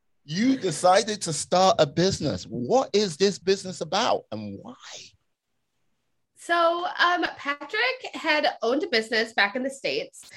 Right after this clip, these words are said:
Speaker 2: and he started it with his twin brother. It's called Twin Brothers Welding, and he loved it.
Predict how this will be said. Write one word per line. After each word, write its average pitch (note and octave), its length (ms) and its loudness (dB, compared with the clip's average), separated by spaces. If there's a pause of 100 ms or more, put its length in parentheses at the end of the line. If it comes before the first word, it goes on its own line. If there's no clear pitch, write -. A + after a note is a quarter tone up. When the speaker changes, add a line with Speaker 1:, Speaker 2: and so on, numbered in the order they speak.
(180)
Speaker 2:
and G3+ 480 2 (140)
he G#3 640 -2 (320)
started A3+ 360 0
it C4 100 2
with C#4 120 0
his C#4 160 -2
twin A#3 280 0
brother. F3 400 2
It's C4+ 180 -6
called D#3 300 -2
Twin A#3 220 -2
Brothers A#3+ 360 2
Welding, F3+ 560 0 (380)
and F#3+ 380 4
he - 240 -4
loved F3+ 320 4
it. F#3+ 220 4